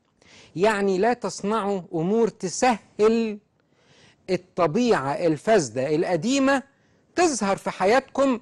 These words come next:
فتجركم الى خطايا بشعة وشهوات رديئة. فنحن نصنع تدبيرًا عندما ندخل بإرادتنا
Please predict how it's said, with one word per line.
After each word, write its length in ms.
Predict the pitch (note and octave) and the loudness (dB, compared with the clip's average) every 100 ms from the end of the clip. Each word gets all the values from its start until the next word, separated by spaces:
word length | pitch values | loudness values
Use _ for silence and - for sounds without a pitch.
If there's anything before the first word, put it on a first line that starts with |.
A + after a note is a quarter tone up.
| _ | _
فتجركم 680 | G3+ D3+ E3+ G3 C#4 - G#3+ | -4 0 4 4 4 2 2
الى 260 | A3 A3+ G3+ | 4 4 2
خطايا 720 | - F3 G3+ G#3+ G#3 G#3 G3 - _ _ - | 0 -2 4 6 6 6 4 -4 _ _ -6
بشعة 580 | C#3 G3 - F#3 F#3+ F#3 - D#3 | 0 0 2 2 2 -2 -6 -8
وشهوات 720 | D#3 D3 B2 A2+ A2 - - - _ _ | -6 -6 -6 -4 -6 -10 -20 -20 _ _
رديئة. 400 | D3 C#3 C3+ - - _ _ _ _ _ _ _ _ _ - - - - - _ _ _ | -4 -4 -4 -10 -20 _ _ _ _ _ _ _ _ _ -20 -20 -20 -20 -20 _ _ _
فنحن 420 | G3 G#3+ D4 A#3 | -2 -2 0 0
نصنع 480 | A#3 D#4 - B3+ G3 | 0 0 -2 -4 -2
تدبيرًا 920 | G3+ D#3 C3 A3+ G3 D#3+ D3+ D3 C3 | -2 -2 -2 2 4 4 2 0 -6
عندما 720 | C#3 C#3+ D3 E3+ F3+ E3 D#3+ - _ _ _ - | -6 -4 2 4 4 2 -2 -8 _ _ _ -8
ندخل 720 | C#3+ B3 - - A3+ A3+ G#3 - | -2 -2 -4 -2 2 2 -2 -6
بإرادتنا 1160 | C3 F3 E3+ D#3+ D3+ E3 G3 F3+ F3 E3+ F3 | -6 0 4 6 6 4 2 0 2 2 0